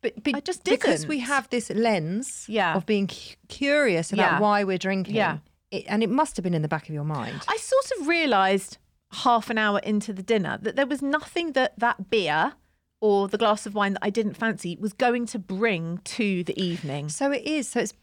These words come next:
Speaker 1: it's the sober curious is kind of working its little magic.
Speaker 2: Yeah.
Speaker 1: Beautiful.
Speaker 2: Yeah, it was. And what I did notice, and this was what was quite interesting,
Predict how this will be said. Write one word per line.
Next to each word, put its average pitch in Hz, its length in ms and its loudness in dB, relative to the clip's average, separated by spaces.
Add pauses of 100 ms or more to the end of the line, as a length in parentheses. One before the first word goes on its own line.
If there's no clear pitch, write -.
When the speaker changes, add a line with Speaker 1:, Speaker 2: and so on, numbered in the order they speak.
Speaker 1:
it's 254 200 0
the - 140 -8
sober 277 440 0
curious 233 920 -2 (100)
is 214 240 2
kind 226 320 2
of 208 180 2
working 233 500 4
its - 340 -4
little 214 280 -2
magic. 220 580 -4 (120)
Speaker 2:
Yeah. 285 300 0 (480)
Speaker 1:
Beautiful. 160 680 2
Speaker 2:
Yeah, 311 300 0
it 269 140 -2
was. 277 300 2
And 254 160 2
what 320 220 2
I 415 80 -4 (120)
did 339 200 2
notice, 180 380 -2 (100)
and 170 160 -14
this 262 200 -4
was 247 140 -10
what 202 100 -4
was 180 100 -10
quite - 280 -8
interesting, 170 560 -6